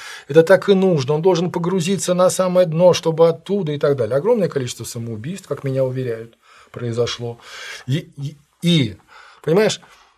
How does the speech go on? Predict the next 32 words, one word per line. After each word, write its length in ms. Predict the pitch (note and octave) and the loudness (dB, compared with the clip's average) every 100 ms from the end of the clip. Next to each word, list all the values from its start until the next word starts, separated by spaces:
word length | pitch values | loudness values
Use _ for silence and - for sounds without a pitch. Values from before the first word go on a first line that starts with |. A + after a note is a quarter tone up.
| _ _ | _ _
м, 340 | C3 B2+ B2+ A#2+ | -4 -2 0 -2
вот 240 | A#2+ B2+ | -2 -2
талмудический 840 | D#3 D#3+ F3+ A#3+ - E3+ - C3 | 0 2 2 2 0 -2 -2 -2
иудаизм 720 | B2+ C3 C#3+ C#3 A#2 G2 G2+ - | -2 4 6 6 2 -8 -14 -8
не 120 | C3 C#3+ | -2 -2
спас 400 | - E3 B2+ C3+ | 4 4 4 2
евреев 420 | B2+ A#2+ G2+ G2+ | -4 -4 -8 -6
ни 140 | D3 | 2
от 280 | F3+ D#3+ E3+ | 6 6 2
геноцида 640 | A#2+ C3+ D3+ D#3 - C3+ A#2+ | -2 0 0 0 -4 -4 -4
Хмельницкого, 1000 | D3 D#3+ G3+ B3+ - - D3+ C#3 B2 A2+ | -4 0 0 0 -2 -2 2 4 2 0
ни 180 | C3 | -2
от, 160 | C#3+ C3 _ _ _ | -2 -2 _ _ _
ни 100 | C3+ | 0
от 260 | C#3+ C#3 - | 4 4 2
турок, 520 | B3+ A#3+ F3 C3+ - | 0 2 4 2 0
ни, 200 | C3+ C3 | -8 -6
ни 360 | C#3+ C3+ C3+ C#3+ | -6 -6 -4 0
от 160 | D3 C#3+ | 0 0
испанцев, 600 | - - A#3 F#3+ C#3+ D#3+ | -4 0 2 2 -2 -4
ни, 100 | D#3+ | -2
ни 140 | D#3+ | 0
от 120 | F#3+ | 0
чего 320 | - G#3+ G3 | 2 2 2
не 140 | B2+ C3 | 2 0
спас. 420 | - A#2+ - - _ _ - - - - - | -2 -4 -4 -18 _ _ -20 -20 -20 -20 -6
И 120 | G3+ A3 | 2 4
мессианский 1040 | A#3+ - B3+ B3 G#3+ D3+ - A#2+ G#2+ - _ - | 6 4 6 6 6 4 0 -8 -12 -16 _ -4
иудаизм 720 | C#3+ C#3 D3 D3+ A#2+ F#2+ G2+ _ _ _ _ _ _ _ _ _ _ | 0 4 4 4 0 -8 -16 _ _ _ _ _ _ _ _ _ _
тоже, 500 | A#3 A3+ D#3+ C3+ A2 | 4 6 6 6 2
понимаешь, 720 | - C3+ D3 F3+ F#3 D#3 - | 0 0 2 4 4 4 0
вот 360 | C#3+ D3+ - | -4 -4 -6